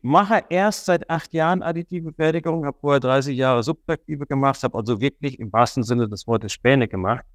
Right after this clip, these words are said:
und kann Ihnen ganz ehrlich sagen, mittlerweile mache ich mit, mit großer Begeisterung und großem Herzblut additive Fertigung, indem wir auf etwas aufbauen und keine Späne machen. Lassen wir uns zum Punkt kommen.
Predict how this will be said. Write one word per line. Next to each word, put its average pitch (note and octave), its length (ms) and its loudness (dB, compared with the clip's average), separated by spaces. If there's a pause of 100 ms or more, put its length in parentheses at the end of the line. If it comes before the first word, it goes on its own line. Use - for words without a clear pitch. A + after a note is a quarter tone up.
(400)
und A2+ 100 -6
kann C#3 160 4
Ihnen C3+ 140 4
ganz C3+ 220 2
ehrlich B2 280 0
sagen, B2 380 0
mittlerweile B2 680 2
mache A#2 240 -4
ich A2 120 -8
mit, A2+ 320 -8 (680)
mit A#2+ 160 -8
großer D#3+ 480 2
Begeisterung C#3 800 0
und A#2+ 100 -4
großem C3+ 380 -4
Herzblut A2+ 560 -2 (100)
additive A#2+ 540 0
Fertigung, A2+ 600 0 (380)
indem A#2 320 2
wir A#2 120 6
auf A2 120 2
etwas A2+ 300 -4
aufbauen A#2+ 580 2
und G2+ 140 -4
keine A2 240 -2
Späne G#2 480 -2 (260)
machen. F#2 400 -2 (380)
Lassen F#3+ 300 4
wir G3+ 80 4
uns - 120 -4
zum F3+ 140 -2
Punkt B3 320 0
kommen. C4 260 4